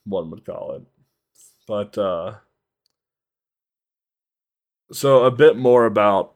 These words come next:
my growing up, 'cause this is going to lead into how I get my Game Boy.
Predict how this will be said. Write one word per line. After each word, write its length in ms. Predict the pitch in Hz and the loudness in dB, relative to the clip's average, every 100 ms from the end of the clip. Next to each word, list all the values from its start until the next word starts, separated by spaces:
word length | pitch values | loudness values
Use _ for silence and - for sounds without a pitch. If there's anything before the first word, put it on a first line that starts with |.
| _ | _
my 520 | 101 107 110 110 117 | -10 -4 0 0 -2
growing 420 | 113 110 87 87 | -4 -4 -4 -6
up, 200 | 82 95 | -10 -12
'cause 180 | - 110 | -14 -14
this 120 | 117 | -12
is 140 | 117 - _ _ _ | -14 -16 _ _ _
going 260 | 117 110 | -4 -4
to 100 | 113 | -4
lead 340 | 101 95 98 87 | -8 -6 -8 -8
into 840 | 87 104 131 98 82 76 73 117 _ _ _ | -10 -12 -14 -12 -12 -14 -18 -20 _ _ _
how 300 | - 110 92 | -12 -8 -6
I 140 | 92 | -6
get 220 | 90 85 | -8 -14
my 240 | 73 85 95 | -12 -12 -12
Game 300 | 73 76 71 | -16 -20 -20
Boy. 240 | 62 62 | -20 -20